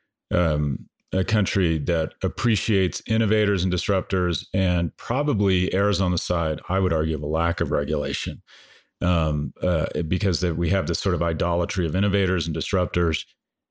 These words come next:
Where have you found that Argentina and Mexico have, have embraced the idea of a disruptor that might be providing value or banking the unbanked, or have,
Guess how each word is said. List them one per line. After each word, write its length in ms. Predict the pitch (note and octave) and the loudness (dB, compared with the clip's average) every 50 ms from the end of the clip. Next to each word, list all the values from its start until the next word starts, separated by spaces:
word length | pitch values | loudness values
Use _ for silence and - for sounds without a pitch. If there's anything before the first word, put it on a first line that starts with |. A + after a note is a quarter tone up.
| _ _ _ _ | _ _ _ _
Where 600 | - - G#2 A2+ C3 D3 F3 F#3 E3+ B2+ G2 G2 | -4 -2 0 2 2 2 2 2 0 0 0 0
have 200 | G2 A#2 G#2+ F#2+ | 0 0 2 2
you 160 | A2+ C#3 E3 | 0 0 0
found 420 | D3 - - C#3+ B2+ B2 B2 B2 A#2 | -2 -2 -2 0 0 2 2 2 2
that 80 | G2+ | 2
Argentina 560 | G2+ G2+ G#2 F#2+ G2+ G2 - - A2 G#2+ G#2 F#2+ | 2 2 2 2 0 -2 -2 0 0 2 2 2
and 100 | F2+ F2+ | 2 2
Mexico 680 | F#2+ G2 F#2+ - - G#2 - - G#2+ G2+ G2 F#2+ G2 G2 | 0 0 -2 -2 -4 -6 -2 0 0 2 2 2 2 2
have, 280 | F#2+ G2 F2+ E2+ D#2 - _ - | 2 0 0 -2 -4 -8 _ -2
have 220 | G2 G2 F#2+ E2+ | 0 0 2 2
embraced 680 | F2+ E2+ D#2+ D2 F2 E2 E2 F#2 G#2+ A#2+ C3 - - - | 0 0 0 0 0 0 2 2 2 0 0 -2 -4 -2
the 120 | A#2+ A2+ | 0 0
idea 400 | A2 A2 A2 G#2+ A2+ A2+ A2 G#2+ | 2 2 2 2 2 2 2 2
of 80 | G#2 G2 | 2 0
a 40 | |
disruptor 540 | F#2 E2+ F2 - - G#2+ G2+ F#2+ - - G2 | 0 -2 -2 -2 0 0 0 0 0 -2 0
that 80 | E2 F#2 | 0 0
might 260 | F2+ F2+ F#2 F2+ - | 0 0 0 -2 -2
be 100 | - F2+ | -4 -6
providing 440 | - F2+ E2+ F2 F#2+ F2+ F2+ F2+ F2 | -4 -2 0 0 2 2 2 2 2
value 500 | F2 F#2 F2 F2 F2+ F2+ F2 F2+ F2+ F2+ | 2 2 2 2 2 2 2 2 0 0
or 160 | - F2 E2 | 0 -2 -2
banking 380 | D2 C#2 F2 E2+ E2 - F#2+ F2+ | -2 -2 -2 -2 0 -2 -2 0
the 80 | F2+ | 0
unbanked, 520 | F#2 F#2+ F#2+ E2 F#2+ G2 G2+ G#2 G#2+ G2+ - | 0 0 0 0 0 0 0 0 0 -2 -2
or 260 | - F#2 F#2+ F2+ E2+ - - | -2 0 0 0 0 0 0
have, 240 | E2+ F#2 F#2 E2 | -2 -2 -2 -2